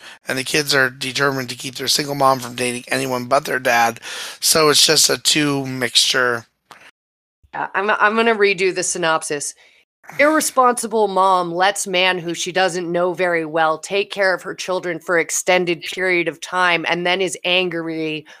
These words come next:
Speaker 2: when strange man who has temper issues does not succeed in random babysitting trope.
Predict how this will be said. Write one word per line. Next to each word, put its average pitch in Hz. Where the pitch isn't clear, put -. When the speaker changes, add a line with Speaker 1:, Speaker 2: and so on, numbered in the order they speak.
Speaker 2:
when 185
strange 208
man 190
who 165
has 175
temper 202
issues 160
does 170
not 170
succeed 175
in 165
random 160
babysitting 147
trope. 123